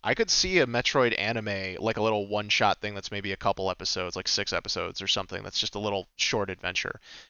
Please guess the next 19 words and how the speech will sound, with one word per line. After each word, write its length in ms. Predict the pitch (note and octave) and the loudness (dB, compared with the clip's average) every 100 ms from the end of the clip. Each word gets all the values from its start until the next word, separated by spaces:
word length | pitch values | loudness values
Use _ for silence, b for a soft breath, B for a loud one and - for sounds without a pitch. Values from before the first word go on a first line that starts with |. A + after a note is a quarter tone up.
| - | -2
Nintendo's 360 | E3+ B3 B3+ - | 2 4 4 4
also, 580 | C#3+ G3+ - C3 A2 G#2 | 4 4 6 6 4 4
they 100 | A#2 | 0
experimented 560 | - - D3 C#3+ C#3+ | 0 0 0 0 -4
in 140 | C#3 B2 | -4 -4
the 60 | |
three 200 | - C3+ | -4 -2
D 100 | A#2+ | 2
S 160 | A#2 D3 | 4 4
days. 360 | A2+ G#2 G2 - | 2 0 0 0
Uh, 160 | G#2 G#2+ | 0 2
I 100 | A2+ | 2
wanted 220 | A#2 A#2 | 2 0
to 80 | G#2+ | -4
bring 240 | A2+ A2 | -6 -2
up 140 | G#2+ - | -2 -4
that 340 | - G#2+ G2 - _ _ _ - | -4 0 0 -2 _ _ _ -6
Nintendo 540 | B2 C#3+ C#3 C#3 B2+ A#2+ | -4 0 4 4 4 2
did 500 | B2+ B2 B2 A#2 A2+ | 2 6 6 4 -2